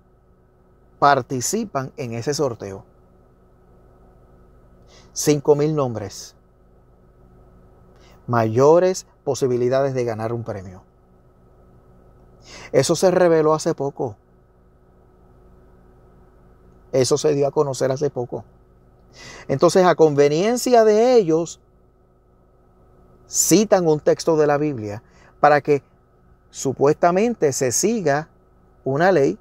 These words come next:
cuando en la realidad no hay ley al respecto. Tampoco hay una orden. Lo que están haciendo es exhortando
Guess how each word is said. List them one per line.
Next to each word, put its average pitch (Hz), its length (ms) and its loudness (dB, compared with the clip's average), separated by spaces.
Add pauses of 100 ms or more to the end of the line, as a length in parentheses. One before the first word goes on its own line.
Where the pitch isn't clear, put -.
cuando 139 260 0
en 135 60 2
la 131 80 2
realidad 135 440 0 (380)
no 117 260 -6
hay 139 140 2
ley 123 260 -2 (1700)
al 117 140 0
respecto. - 580 -6 (2750)
Tampoco 131 420 2
hay 147 120 2
una 143 200 -2
orden. 110 460 -4 (3250)
Lo 120 100 -2
que - 80 -6
están 147 260 -2
haciendo 165 360 0
es - 200 -8
exhortando 139 1040 -4